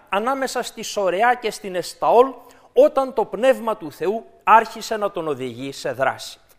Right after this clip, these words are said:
Έτσι λοιπόν το παιδί μεγαλώνει, είναι αφιερωμένο στον Κύριο από την κοιλιά της μάνας του, καθώς μεγαλώνει ο Κύριος το ευλογεί και κάποια στιγμή αρχίζει το Πνεύμα του Κυρίου να τον διεγείρει σε δράση.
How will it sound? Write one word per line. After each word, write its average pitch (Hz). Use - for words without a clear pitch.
Έτσι -
λοιπόν 151
το 120
παιδί 139
μεγαλώνει, 160
είναι 247
αφιερωμένο 233
στον 214
Κύριο 220
από 208
την 180
κοιλιά 165
της 123
μάνας 220
του, 311
καθώς 254
μεγαλώνει 247
ο 214
Κύριος 240
το 202
ευλογεί 175
και 254
κάποια 320
στιγμή 233
αρχίζει 269
το 233
Πνεύμα 247
του 247
Κυρίου 285
να 247
τον 240
διεγείρει 254
σε 294
δράση. 277